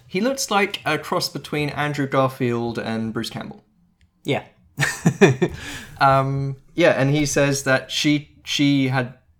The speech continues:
Speaker 1: to fence. As in
Speaker 2: Fence?
Speaker 1: As in fencing.
Speaker 2: Right. Yes, 'cause she does a sword fight later.
Speaker 1: Yes.
Speaker 2: Right.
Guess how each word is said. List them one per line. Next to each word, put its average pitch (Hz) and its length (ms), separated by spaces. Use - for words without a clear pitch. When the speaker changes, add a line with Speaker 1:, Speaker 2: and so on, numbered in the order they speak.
Speaker 1:
to 127 120
fence. - 680
As - 120
in - 80
Speaker 2:
Fence? - 680
Speaker 1:
As 127 120
in 131 100
fencing. 113 800
Speaker 2:
Right. 117 760
Yes, 220 360
'cause 156 140
she 170 100
does 160 120
a 151 60
sword 196 240
fight 131 240
later. 117 340
Speaker 1:
Yes. - 640
Speaker 2:
Right. 135 320